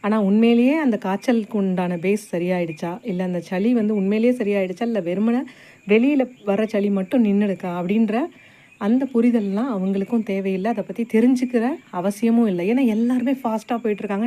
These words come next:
டைம் இல்ல, டைம் இல்ல, டைம் இல்ல. So, நம்ம வார்த்தைகள் வாழ்க்கையாகுது. நம்ம எதை சொல்றோமோ அதுதான் நடக்குது. அப்போ டைம் இல்ல அப்படின்றது இல்ல, நம்மனால அந்த அளவுக்கு அதுக்கு இம்பார்ட்டன்ஸ் கொடுக்க முடியல. எல்லாத்தையும் வா-, வாழ்க்கையை பெர்ஃபெக்ட் ஆக்கிக்கிறணும்னு நினைக்கிறோம். எல்லாரும்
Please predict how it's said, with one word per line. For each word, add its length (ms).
டைம் 240
இல்ல, 220
டைம் 220
இல்ல, 200
டைம் 220
இல்ல. 140
So, 140
நம்ம 180
வார்த்தைகள் 520
வாழ்க்கையாகுது. 880
நம்ம 260
எதை 240
சொல்றோமோ 520
அதுதான் 320
நடக்குது. 500
அப்போ 240
டைம் 280
இல்ல 340
அப்படின்றது 360
இல்ல, 260
நம்மனால 440
அந்த 420
அளவுக்கு 320
அதுக்கு 240
இம்பார்ட்டன்ஸ் 600
கொடுக்க 280
முடியல. 380
எல்லாத்தையும் 720
வா-, 320
வாழ்க்கையை 480
பெர்ஃபெக்ட் 580
ஆக்கிக்கிறணும்னு 520
நினைக்கிறோம். 500
எல்லாரும் 480